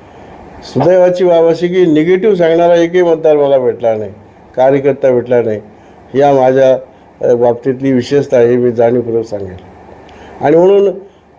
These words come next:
जनतेमध्ये असलेला हा प्रचंड उत्साह, जनतेमध्ये असलेला निग्रह निश्चितपणानं उद्याच्या आपल्या काउंटिंगमध्ये दिसून येणार आहे आणि विजयाची पताका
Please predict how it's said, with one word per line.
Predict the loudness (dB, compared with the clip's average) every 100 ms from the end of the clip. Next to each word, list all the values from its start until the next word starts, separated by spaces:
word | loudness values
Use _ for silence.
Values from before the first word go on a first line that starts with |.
| _ -2
जनतेमध्ये | -2 0 0 2 2
असलेला | 0 0 0 2
हा | 0
प्रचंड | -2 -8 -4 -2 0
उत्साह, | 0 -2 -2 0 0 -4 -20 _ _ _ -20 -20 -20 -12 -2
जनतेमध्ये | -2 0 2 2 2
असलेला | 0 0 0 2 2
निग्रह | 0 -2 -2 0 2 0 -6 -20 -20 _ -18 -12
निश्चितपणानं | -4 -4 -2 0 2 2 0 -2 -6 -20 -20 -10
उद्याच्या | -2 0 0 0 0 -2 -8 -20 -20 -20 -20 -20 -12
आपल्या | -8 -2 0 2 2 -2 -14 -20 -10
काउंटिंगमध्ये | -2 -2 0 0 2 2
दिसून | -2 -4 -2 0
येणार | 2 2
आहे | 2 0 -6 -20 -20 -10
आणि | -2
विजयाची | 0 2 0 0 -2
पताका | -4 0 0 2 0